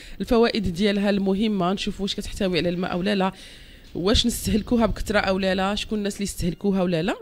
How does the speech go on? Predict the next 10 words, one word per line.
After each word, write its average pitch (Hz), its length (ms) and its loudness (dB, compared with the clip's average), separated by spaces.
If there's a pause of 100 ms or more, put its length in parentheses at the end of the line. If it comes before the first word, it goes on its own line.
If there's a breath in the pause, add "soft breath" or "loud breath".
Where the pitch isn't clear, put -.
غنبداو 247 340 0
بدايه 208 420 0 (420 loud breath)
دائما 202 400 -2
م-، 220 160 -2 (920)
الباربه، 185 800 0
الفوائد 170 440 -6
ديالها 156 220 -2
الاساسيه. 147 720 -6
نمشيو، 220 400 -2
آه، 180 280 -2